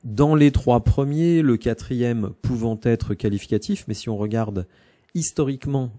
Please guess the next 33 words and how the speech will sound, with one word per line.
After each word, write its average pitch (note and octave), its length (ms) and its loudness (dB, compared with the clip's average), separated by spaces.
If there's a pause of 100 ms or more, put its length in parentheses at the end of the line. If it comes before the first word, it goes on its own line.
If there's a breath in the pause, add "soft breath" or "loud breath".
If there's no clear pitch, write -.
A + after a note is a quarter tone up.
(120)
euh, G2 380 -2
sur G2 280 -6
les F#2+ 140 -2
dix A#2 260 -4
derniers, C3 720 -2
euh, G2 320 -8
clubs A2 420 -2
qui - 240 -14
ont G2 120 -4
dû B2 280 -2 (360 soft breath)
se - 180 -2
qualifier C3 400 0
pour A2 180 -2
la G#2 60 2
Ligue G#2 80 -4
des G#2+ 100 0
Champions, G#2+ 500 -8 (840 soft breath)
euh, G2 140 0
par C#3 240 2
un A#2+ 80 0
tour A2+ 200 -4
préliminaire, G#2+ 520 -2
sachant - 280 -8
même G#2 160 -6
qu'il F#2+ 140 -14
y F#2 40 -10
en - 20 -8
a F#2 60 -8
deux, D3 200 -6
hein, C#3 140 -4
il A#2 60 -6
y G2 40 -4
a F#2 200 -4